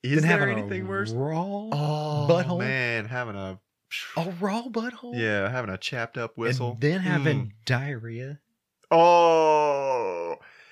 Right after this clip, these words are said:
Speaker 1: throwing some, throwing
Speaker 2: Oh.
Speaker 1: some fire on there,
Speaker 2: Yeah,
Speaker 1: man.
Speaker 2: you gotta have a wet
Speaker 1: Putting
Speaker 2: wipe.
Speaker 1: some logs on the fire, you know
Speaker 2: You
Speaker 1: what I
Speaker 2: gotta
Speaker 1: mean?
Speaker 2: have a washcloth,
Speaker 1: <laughs>
Speaker 2: and you gotta wipe between squirts. I don't
Speaker 1: I've
Speaker 2: know.
Speaker 1: seen, I've seen guys at work, they'll come in and take the,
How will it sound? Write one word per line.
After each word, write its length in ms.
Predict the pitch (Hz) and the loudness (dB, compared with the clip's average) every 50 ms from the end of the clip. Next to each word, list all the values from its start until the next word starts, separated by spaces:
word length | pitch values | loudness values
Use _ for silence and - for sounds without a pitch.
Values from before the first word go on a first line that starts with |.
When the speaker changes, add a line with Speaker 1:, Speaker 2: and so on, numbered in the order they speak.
| _ _ _ _ | _ _ _ _
Speaker 1:
throwing 220 | - 127 131 127 113 | -4 -2 -2 -2 -4
some, 320 | - 107 95 92 92 - _ _ _ _ _ _ _ _ _ _ _ _ _ - - - - _ - | -6 -8 -12 -14 -16 -18 _ _ _ _ _ _ _ _ _ _ _ _ _ -20 -20 -20 -20 _ -2
throwing 160 | - 143 123 107 | 2 2 2 2
Speaker 2:
Oh. 20 | |
Speaker 1:
some 180 | 160 123 98 92 | 0 -4 -6 -6
fire 500 | - - 113 110 120 123 117 104 98 98 | -2 2 4 4 6 4 4 2 0 -2
on 120 | 98 95 | -4 -6
there, 220 | 95 98 95 95 101 | -6 -6 -6 -4 -2
Speaker 2:
Yeah, 200 | 113 110 101 98 | -2 -2 0 -2
Speaker 1:
man. 200 | 101 104 120 131 - | -2 -4 -4 -6 -2
Speaker 2:
you 100 | 123 156 | 0 0
gotta 140 | 185 170 120 | 2 2 0
have 100 | 107 98 | 0 -2
a 60 | 92 | -4
wet 260 | 90 90 110 120 117 | -4 -4 -4 -4 -4
Speaker 1:
Putting 140 | - - 117 | -4 -4 -4
Speaker 2:
wipe. 220 | 113 110 110 107 | -2 -2 -2 -2
Speaker 1:
some 80 | 110 104 | -2 0
logs 360 | 107 110 113 113 120 123 117 120 | 2 4 6 6 6 4 2 0
on 120 | 123 123 | 0 0
the 80 | 131 131 | 0 2
fire, 360 | - 135 120 117 113 107 107 | 6 6 8 8 6 6 4
you 40 | 110 | 2
know 60 | 110 113 | 0 0
Speaker 2:
You 60 | 113 | 0
Speaker 1:
what 40 | 120 | 0
I 20 | |
Speaker 2:
gotta 100 | 120 123 | 2 2
Speaker 1:
mean? 80 | 127 110 | 2 0
Speaker 2:
have 80 | 104 | 0
a 80 | 98 95 | -4 -6
washcloth, 840 | 95 98 107 113 117 117 - - 160 131 - 180 160 143 143 - - - - - - - - - | -6 -4 -2 0 0 0 0 0 -2 0 0 0 0 0 -2 -4 -6 -10 -12 -16 -20 -20 -20 -20
Speaker 1:
<laughs> 360 | - - - _ - - - | -20 -20 -10 _ -4 -4 -4
Speaker 2:
and 120 | 117 113 | -4 -6
you 60 | 139 127 | -4 -2
gotta 180 | 123 117 104 101 | 0 0 0 -2
wipe 260 | 101 101 104 113 110 | -4 -4 -4 -6 -6
between 320 | 110 113 - 123 117 113 120 | -8 -10 -8 -6 -8 -8 -8
squirts. 440 | - - 107 95 101 127 - - - - - - | -6 -6 -6 -6 -6 -10 -12 -12 -10 -10 -8 -4
I 140 | - 104 120 | 0 2 2
don't 100 | 123 113 | 4 4
Speaker 1:
I've 240 | 160 196 220 220 - | 4 2 2 0 -2
Speaker 2:
know. 60 | 196 - | 0 0
Speaker 1:
seen, 120 | 165 - - _ _ _ _ _ - - - 170 - - - - - - | 0 -2 -4 _ _ _ _ _ -12 -8 -8 -8 -8 -8 -12 -14 -8 -4
I've 120 | - 285 | -4 -2
seen 260 | - - 359 214 151 127 | -2 -2 -2 -2 0 2
guys 280 | 127 123 117 117 110 | 4 4 4 4 2
at 100 | 120 76 | 0 0
work, 300 | 101 120 160 185 - - - | 2 2 0 0 -2 -4 -4
they'll 140 | 120 143 | -4 -2
come 220 | 147 - 139 120 120 | -2 -2 -4 -4 -2
in 220 | 113 113 113 110 - | -2 -4 -4 -4 -6
and 120 | - 113 - | -8 -4 0
take 220 | 135 120 120 - | 0 0 0 0
the, 400 | - 113 104 101 98 98 98 101 | -2 0 0 0 0 -2 -4 -8